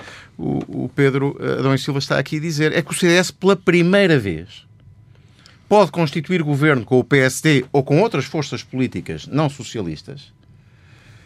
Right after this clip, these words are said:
eh, sem a pressão de termos o P S D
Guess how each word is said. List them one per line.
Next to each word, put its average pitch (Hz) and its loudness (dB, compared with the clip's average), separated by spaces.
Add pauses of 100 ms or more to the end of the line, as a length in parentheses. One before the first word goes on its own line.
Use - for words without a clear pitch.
(120)
eh, 165 4
sem 208 4
a - 4
pressão - 0 (760)
de 170 -2 (140)
termos 143 2
o 107 -8
P 139 0
S 143 2
D 170 0